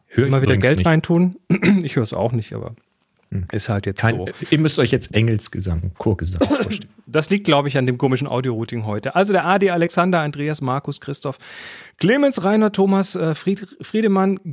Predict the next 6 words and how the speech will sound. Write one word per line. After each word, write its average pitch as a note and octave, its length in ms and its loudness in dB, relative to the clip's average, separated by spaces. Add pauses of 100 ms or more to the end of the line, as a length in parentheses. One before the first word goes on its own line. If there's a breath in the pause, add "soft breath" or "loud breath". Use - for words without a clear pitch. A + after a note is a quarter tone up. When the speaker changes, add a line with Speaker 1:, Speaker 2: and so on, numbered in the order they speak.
Speaker 2:
Glenn, E3 480 2
Holger, D#3+ 400 2
Marcel, C#3+ 640 0
Marco, C#3+ 600 0
Marc, A#2+ 600 -2
Martin, D#3+ 640 0